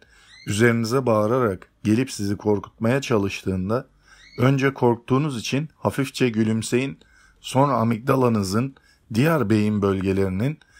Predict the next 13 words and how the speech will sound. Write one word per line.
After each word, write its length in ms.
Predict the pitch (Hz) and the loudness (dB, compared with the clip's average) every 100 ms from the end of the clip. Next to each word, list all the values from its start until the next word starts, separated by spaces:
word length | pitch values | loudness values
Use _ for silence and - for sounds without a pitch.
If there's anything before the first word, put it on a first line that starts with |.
| _ - | _ -2
yardımıyla 800 | 95 101 101 113 139 151 110 127 | 2 4 2 0 0 0 0 -2
bu 220 | 110 107 165 | -4 -4 -2
senaryoyu 680 | 135 110 107 98 101 110 | 0 0 0 0 -2 -2
nasıl 360 | 143 160 117 107 | -4 -4 -2 0
yarattığını 680 | 101 98 92 - 101 131 - | 0 -2 -6 -6 -4 -4 -6
aklınıza 540 | 110 98 - 101 95 104 | -6 -6 -6 -6 -4 -4
getirin. 400 | 95 90 85 82 _ _ _ _ _ _ - - - - _ - _ _ - _ _ _ _ - | -4 -8 -12 -12 _ _ _ _ _ _ -20 -20 -20 -20 _ -20 _ _ -20 _ _ _ _ -4
Amigdala 680 | 120 143 143 196 196 180 131 | 0 0 0 -2 0 2 2
ile 240 | 120 117 | 4 2
ilgili, 480 | 110 104 107 123 143 - | 0 -2 -2 -2 -4 -6
e, 460 | 107 107 107 110 | -4 -2 -4 -6
şunu 300 | 104 - 139 | -6 -4 -4
söyleyebilirim. 800 | 156 127 107 104 98 101 113 160 | -2 -4 -2 -2 -2 -4 -4 -6